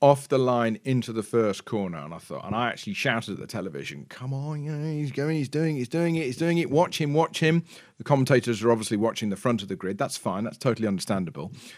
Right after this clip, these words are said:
You've only got one pair of eyes. I know. He made fantastic progress,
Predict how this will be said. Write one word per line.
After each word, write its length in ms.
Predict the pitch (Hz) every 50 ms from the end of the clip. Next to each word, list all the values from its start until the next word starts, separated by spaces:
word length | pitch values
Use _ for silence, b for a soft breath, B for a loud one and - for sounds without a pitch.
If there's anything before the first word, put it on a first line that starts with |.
| B B B -
You've 160 | 110 110 110
only 180 | 120 117 110 104
got 160 | 101 110 101
one 160 | 113 110 104
pair 220 | 98 - 104 101 95
of 80 | 98
eyes. 320 | 110 107 98 92 98 98 - _
I 180 | 113 110 110 104
know. 440 | 107 104 104 104 98 87 98 113 B B B B B B B B B B B _ _ -
He 100 | - 131
made 300 | 123 127 123 120 117 107
fantastic 840 | - - - 139 135 131 135 - - 202 185 - - 123 - - _
progress, 540 | - 139 139 139 127 104 98 85 87 -